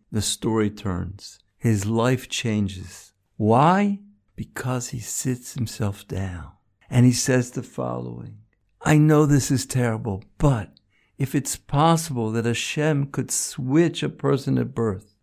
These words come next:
then am I behaving properly?"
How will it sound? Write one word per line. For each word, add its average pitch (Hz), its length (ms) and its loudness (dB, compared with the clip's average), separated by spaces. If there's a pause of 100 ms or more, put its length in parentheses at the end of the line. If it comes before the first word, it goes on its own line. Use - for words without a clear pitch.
(140)
then 127 220 8
am 123 200 6
I 143 300 2
behaving 131 640 2
properly?" 107 760 -8